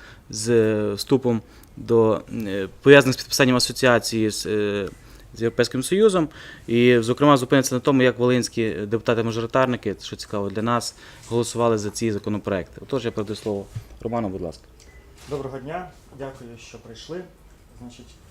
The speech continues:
Speaker 2: в першу чергу я зупинюсь на презентації нашого сайту Рада, і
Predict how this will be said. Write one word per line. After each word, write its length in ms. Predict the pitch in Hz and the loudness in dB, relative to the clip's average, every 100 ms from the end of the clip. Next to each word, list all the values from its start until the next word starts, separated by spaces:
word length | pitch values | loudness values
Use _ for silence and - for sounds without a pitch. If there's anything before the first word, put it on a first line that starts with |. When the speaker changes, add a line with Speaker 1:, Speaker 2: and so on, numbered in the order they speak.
| - | -18
Speaker 2:
в 40 | |
першу 300 | 156 165 - | -14 -14 -16
чергу 480 | - 175 175 - 127 - - - - - | -14 -12 -10 -12 -16 -18 -20 -20 -20 -18
я 260 | 127 139 135 | -12 -10 -10
зупинюсь 580 | 127 127 139 135 131 135 | -14 -14 -12 -12 -14 -16
на 140 | 131 | -14
презентації 760 | 127 131 139 139 131 - 131 127 | -14 -14 -12 -10 -10 -12 -14 -14
нашого 380 | 127 - 135 | -14 -14 -14
сайту 420 | 143 190 185 170 107 - - 110 | -12 -10 -10 -12 -18 -20 -20 -16
Рада, 220 | 107 98 - | -16 -16 -16
і 200 | 139 135 | -12 -10